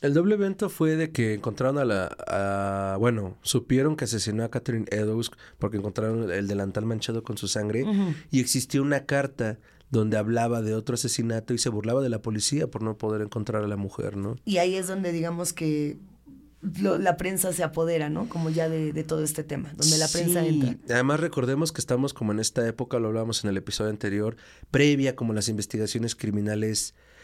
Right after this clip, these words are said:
Speaker 1: olvídense actuales, incluso de mediados del siglo, del siglo veinte, era, fue cuando se consolidó, ¿no? Entonces, eh,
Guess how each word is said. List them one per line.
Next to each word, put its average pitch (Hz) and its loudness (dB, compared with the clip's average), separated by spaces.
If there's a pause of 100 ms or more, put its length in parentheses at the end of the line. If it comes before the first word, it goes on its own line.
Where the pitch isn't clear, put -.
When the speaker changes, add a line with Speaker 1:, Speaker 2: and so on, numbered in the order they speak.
(220)
Speaker 1:
olvídense 139 6
actuales, 143 0
incluso 117 -2
de - 2
mediados 113 0
del 120 -2
siglo, 113 0
del 104 -4
siglo 117 2
veinte, 110 0
era, 110 -2 (100)
fue - -2
cuando 123 -2
se - 0
consolidó, 98 -2
¿no? 101 -2
Entonces, 117 -2 (580)
eh, 110 2